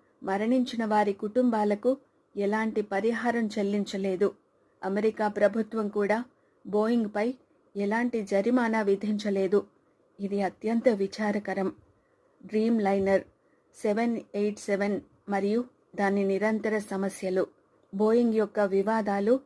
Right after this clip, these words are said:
సెవెన్ త్రీ సెవెన్ మ్యాక్స్తోనే ఆగలేదు. వారు విడుదల చేసిన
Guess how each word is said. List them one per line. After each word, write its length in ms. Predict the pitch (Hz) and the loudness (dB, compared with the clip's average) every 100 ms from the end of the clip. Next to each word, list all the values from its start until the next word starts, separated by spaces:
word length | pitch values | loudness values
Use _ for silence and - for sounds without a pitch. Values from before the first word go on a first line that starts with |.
| _ _ | _ _
సెవెన్ 360 | - 214 226 247 | -4 -2 0 0
త్రీ 160 | 240 220 | 0 -2
సెవెన్ 380 | 214 208 214 208 | 0 -2 0 0
మ్యాక్స్తోనే 600 | 196 208 202 - 202 202 | 0 -2 -4 -4 -2 0
ఆగలేదు. 580 | 190 196 214 202 185 208 - _ _ _ - | 0 0 0 -2 0 -2 -2 _ _ _ -10
వారు 260 | 190 190 196 | -6 -2 0
విడుదల 380 | 196 202 240 | 2 2 2
చేసిన 440 | 240 226 208 202 | 2 0 -2 0